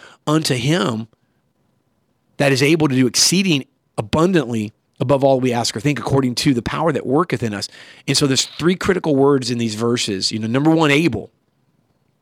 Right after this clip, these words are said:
So I'm, we're gonna wrap day one up, just kinda breaking these three things down here in this one verse in Ephesians three twenty, right? "Unto him that is able."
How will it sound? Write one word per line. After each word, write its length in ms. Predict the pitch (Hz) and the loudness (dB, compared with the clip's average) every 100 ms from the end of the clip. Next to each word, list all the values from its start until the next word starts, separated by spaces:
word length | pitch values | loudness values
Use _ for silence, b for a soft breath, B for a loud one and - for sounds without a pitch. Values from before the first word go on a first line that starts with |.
| - | -4
So 100 | 156 | 0
I'm, 80 | 143 | 0
we're 200 | 139 151 | 2 2
gonna 100 | 131 | 2
wrap 280 | 143 151 123 | 2 0 0
day 200 | 143 135 | 2 2
one 260 | 135 156 | 2 0
up, 180 | 135 113 | 0 -2
just 160 | 127 123 | -2 0
kinda 200 | 156 127 | 0 -2
breaking 340 | 101 127 127 131 | -2 -2 -2 -4
these 140 | 120 | -4
three 180 | 135 127 | -2 0
things 200 | 123 113 | 0 -2
down 200 | 139 135 | -2 -2
here 80 | 131 | -2
in 60 | |
this 120 | 120 117 | -2 -2
one 220 | 131 139 | -2 2
verse 260 | 131 127 | 0 0
in 120 | 127 113 | -2 -4
Ephesians 400 | 127 113 110 - | -2 -2 -4 -4
three 360 | 135 147 117 - B B B - | 0 0 0 -6 B B B -4
twenty, 400 | 165 160 101 - _ _ - | -2 -2 -4 -12 _ _ -6
right? 260 | 120 139 - b | -2 -2 -4 b
"Unto 240 | 156 156 170 | -2 0 2
him 400 | 160 143 139 135 _ _ _ _ _ _ _ _ _ _ _ | 2 0 -2 -8 _ _ _ _ _ _ _ _ _ _ _
that 240 | 123 135 135 | -2 0 2
is 180 | 127 - 156 | 0 -2 2
able." 400 | 160 123 92 | 2 2 -4